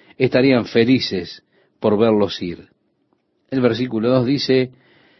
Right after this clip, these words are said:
dijo pues Moisés, "Jehová ha dicho así, a la medianoche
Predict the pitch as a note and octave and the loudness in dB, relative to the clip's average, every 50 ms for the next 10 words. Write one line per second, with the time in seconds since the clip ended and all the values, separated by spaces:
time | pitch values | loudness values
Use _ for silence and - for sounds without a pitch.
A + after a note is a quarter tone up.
0 | _ _ _ _ _ _ _ _ _ - G#2+ G#2+ C#3 C3+ - C3+ B2 - - C#3+ | _ _ _ _ _ _ _ _ _ -10 -4 -2 0 0 2 0 0 0 0 0
1 | C3 A#2 A#2 A#2 A2 G#2+ - C3+ B2+ B2 A2 - - A2 - _ _ - - - | 0 0 0 -2 -2 0 0 0 0 0 0 -4 -12 -18 -20 _ _ -12 -4 0
2 | C3 B2 A#2 A#2 C3+ D3 D3+ D#3 - - A2 A#2 A#2+ B2+ C#3 B2+ - - A#2 A2 | 2 4 4 4 4 2 0 0 -4 -6 -6 -4 -2 0 -2 -2 -2 -4 -4 -4
3 | - - A2+ G#2 G#2 G#2 G#2+ A2+ A#2 B2+ C#3+ D#3 D3 D3 C#3+ C#3 C#3 C#3+ C#3 B2 | -4 -6 -4 -4 -2 -2 0 0 0 0 0 2 2 2 2 2 2 2 2 0
4 | F#2 - - - D#2+ D#2 - _ | -2 -4 -10 -18 -18 -18 -18 _